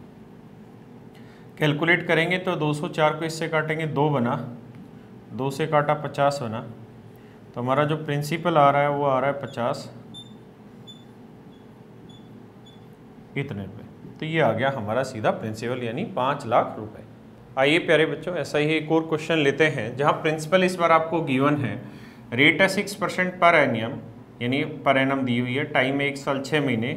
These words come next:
अब कह रहा है कि जी, अगर half yearly और per annum calculate करते हैं, तो दोनों compound interest के बीच का difference बताइए क्या होगा। तो आप ऐसे देखिए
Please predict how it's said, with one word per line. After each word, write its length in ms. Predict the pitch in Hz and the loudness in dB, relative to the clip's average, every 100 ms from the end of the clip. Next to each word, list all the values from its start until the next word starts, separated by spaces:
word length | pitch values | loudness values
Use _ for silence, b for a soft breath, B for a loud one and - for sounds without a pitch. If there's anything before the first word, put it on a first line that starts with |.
| B B B B B - | B B B B B 2
अब 160 | 175 | 6
कह 80 | 185 | 8
रहा 100 | 180 | 8
है 60 | 185 | 6
कि 100 | 202 | 4
जी, 140 | 202 | 4
अगर 220 | 202 208 196 | 4 4 8
half 320 | 151 160 180 | 10 10 8
yearly 220 | 180 190 | 2 4
और 180 | 202 202 | 2 4
per 140 | 185 | 6
annum 300 | 175 180 185 | 6 4 2
calculate 480 | 180 165 175 170 165 | 2 0 0 0 0
करते 320 | - 156 - 151 | 0 0 2 2
हैं, 320 | 151 120 151 | 2 -4 -4
तो 100 | 160 | -2
दोनों 280 | 143 147 165 | 2 4 2
compound 460 | 151 147 147 151 147 | 0 -2 2 2 2
interest 360 | 139 147 147 | -2 -6 -4
के 80 | 160 | -4
बीच 220 | 131 117 | -4 -4
का 100 | - | -2
difference 460 | 147 143 151 151 147 | 0 0 0 -2 -2
बताइए 340 | 117 117 127 127 | -4 -2 -2 -2
क्या 160 | 127 | -4
होगा। 340 | 104 95 95 - - B B B B B B B B B B B B - | -4 -8 -12 -14 -16 B B B B B B B B B B B B 2
तो 60 | 208 | 4
आप 180 | 214 202 | 10 10
ऐसे 260 | 190 247 | 10 6
देखिए 420 | 202 180 - 135 | 4 4 4 2